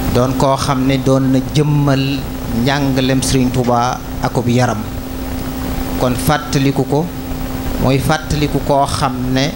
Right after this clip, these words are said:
royukaayu way gëm Yàlla yépp la ci gëm Yàlla gu dëggu. Royukaayu képp koo xam ne danga dëddu àdduna. Royukaayu képp koo xam ne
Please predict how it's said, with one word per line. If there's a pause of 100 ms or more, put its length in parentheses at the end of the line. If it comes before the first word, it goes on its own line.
royukaayu (800)
way (100)
gëm
Yàlla
yépp
la (540)
ci
gëm
Yàlla
gu
dëggu. (960)
Royukaayu (340)
képp
koo
xam
ne (180)
danga
dëddu
àdduna. (880)
Royukaayu (100)
képp (120)
koo
xam
ne